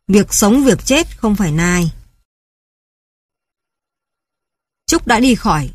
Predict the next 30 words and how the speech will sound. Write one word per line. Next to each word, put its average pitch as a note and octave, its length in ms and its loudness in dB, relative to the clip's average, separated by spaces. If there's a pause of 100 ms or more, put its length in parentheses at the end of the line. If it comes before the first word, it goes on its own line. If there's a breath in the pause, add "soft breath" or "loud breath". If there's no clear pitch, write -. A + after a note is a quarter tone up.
(140)
An A#3 260 2
ngồi F3+ 180 2
thừ, E3+ 300 0 (300)
mặt G3+ 180 2 (100)
nóng G#3 260 2
bừng F3 260 2 (280)
như G#3+ 280 4
lên G#3+ 180 4
cơn G#3 180 0
sốt. C4 260 -2 (400)
Việc G3 240 2
sống G#3 300 0 (100)
việc F#3+ 220 2
chết D4+ 260 -2
thật. G#3+ 140 -4 (1500)
Nhưng A#3 320 4
phải F3+ 200 -2
lên A#3+ 180 4
tỉnh E3+ 300 2
báo F#3 160 0
cho C4 140 -2
Chính B3 400 2
đừng G3 200 6
về F3 160 2
làng E3+ 220 0
nữa. E3 260 -4 (1000)
Lát D4 240 -2
sau G#3 280 0
Lạp F#3+ 220 -2
đến, G3 320 0